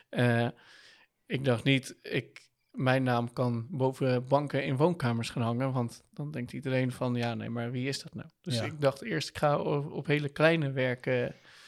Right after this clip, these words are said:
Speaker 2: beginnen. Maar ik dacht, "Ja, mijn naam als kleine naam hangt beter dan in de gang of ergens nog weggestopt." Maar ik ben eenmaal aan grote doeken begonnen en dat is zoiets heerlijks.
Speaker 1: Ja,
Speaker 2: Ik
Speaker 1: hè?
Speaker 2: weet niet wat het is. Dan,
Speaker 1: Ja,
Speaker 2: eh,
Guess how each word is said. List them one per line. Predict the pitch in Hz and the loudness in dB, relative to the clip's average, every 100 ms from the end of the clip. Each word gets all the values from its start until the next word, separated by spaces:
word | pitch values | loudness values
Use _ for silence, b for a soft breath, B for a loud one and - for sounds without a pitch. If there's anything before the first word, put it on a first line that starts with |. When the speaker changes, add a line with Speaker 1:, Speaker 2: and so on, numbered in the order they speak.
| B | B
Speaker 2:
beginnen. | - 143 - 117 131 156 b b b | 0 0 2 0 0 -4 b b b
Maar | - 139 | -2 0
ik | |
dacht, | 143 135 | 2 2
"Ja, | 156 147 | 2 2
mijn | 143 | 2
naam | 143 151 156 233 254 | 0 0 -2 -6 -10
als | 131 139 - | -8 -10 -8
kleine | 170 165 151 | -4 -2 0
naam | 143 151 175 _ _ _ _ _ _ _ _ _ _ _ _ | 0 0 -6 _ _ _ _ _ _ _ _ _ _ _ _
hangt | - 147 160 - - | -4 -2 -2 -4 -6
beter | 143 160 170 | 2 2 2
dan | 160 156 | 0 0
in | 180 160 143 | 0 -2 0
de | |
gang | 139 - 156 156 | 0 2 0 0
of | 170 139 | -6 -4
ergens | 165 151 135 131 | 0 0 0 -2
nog | 156 131 | -2 -2
weggestopt." | 147 151 151 - 156 - - B B B B B _ _ | 0 0 -2 -2 -2 -4 -10 B B B B B _ _
Maar | 156 147 143 - | 2 4 4 0
ik | 170 | -2
ben | 160 143 | 0 2
eenmaal | 143 131 127 | 2 4 2
aan | 131 | 0
grote | - 143 - | 0 -2 0
doeken | 147 196 165 | -2 -2 -2
begonnen | 131 135 117 127 | -4 -4 -4 -6
en | 208 131 | -8 -6
dat | 123 - | -6 -8
is | 117 - | -10 -6
zoiets | - 285 285 180 - | -2 -2 -2 -6 -4
heerlijks. | 233 269 254 240 - | -2 -2 0 -2 -4
Speaker 1:
Ja, | 330 214 | -4 -2
Speaker 2:
Ik | 208 | 0
Speaker 1:
hè? | |
Speaker 2:
weet | 233 | 2
niet | 214 | 2
wat | 208 202 | 2 0
het | - | 0
is. | 214 - | -4 0
Dan, | 226 190 | 2 6
Speaker 1:
Ja, | 185 185 | 6 6
Speaker 2:
eh, | 185 | 4